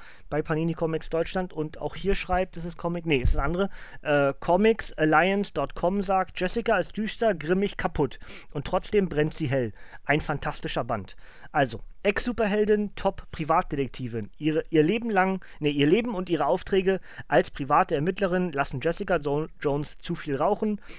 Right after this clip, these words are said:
und auch mal einen zu viel trinken. Ihre Fähig-, Fähigkeiten als clevere Ermittlerin mit schier einmaligen Einsichten in die Welt der Superhelden sind jedoch unbestritten. Schließlich war sie als Jewel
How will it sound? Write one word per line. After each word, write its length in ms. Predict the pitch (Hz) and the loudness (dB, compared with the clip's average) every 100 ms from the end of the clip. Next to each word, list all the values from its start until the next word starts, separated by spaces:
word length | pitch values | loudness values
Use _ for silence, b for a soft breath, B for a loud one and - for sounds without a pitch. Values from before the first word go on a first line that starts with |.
| B | B
und 180 | 208 208 | 2 4
auch 180 | 147 190 | 2 4
mal 140 | 185 | 0
einen 220 | 127 127 | 2 -2
zu 120 | 127 - | -2 -4
viel 140 | 196 | -4
trinken. 420 | - 135 120 110 - - - - - 139 | 0 -2 -2 -6 -8 -14 -14 -16 -14 -8
Ihre 180 | 143 143 | -4 0
Fähig-, 380 | 226 247 - - | 4 4 4 -2
Fähigkeiten 540 | 196 208 - 196 175 | -2 0 0 0 -2
als 140 | 143 - | -8 -2
clevere 400 | 165 175 165 135 | 0 2 0 0
Ermittlerin 500 | 151 175 170 165 156 B B - | -2 0 2 2 -2 B B -6
mit 160 | 139 | -4
schier 300 | - 240 233 | 0 4 4
einmaligen 640 | 170 185 185 180 175 170 160 | 4 2 2 2 0 -4 -2
Einsichten 640 | 135 160 160 170 - 165 | -4 -2 -2 -6 -6 -6
in 200 | 139 151 | -2 -2
die 160 | 131 117 | -2 2
Welt 240 | 170 196 | 2 2
der 80 | 139 | -2
Superhelden 640 | 127 185 165 165 160 160 B B - | -2 0 2 2 0 -6 B B 0
sind 300 | 165 214 190 | 4 4 4
jedoch 240 | 180 175 | 2 2
unbestritten. 580 | 156 156 151 139 - 110 | -2 -4 -4 -6 -6 -6
Schließlich 460 | - 185 208 202 | -4 -2 -2 0
war 180 | 147 156 | 4 4
sie 160 | 165 170 | 2 -2
als 220 | 120 - | -4 -4
Jewel 360 | 156 190 208 | -2 6 6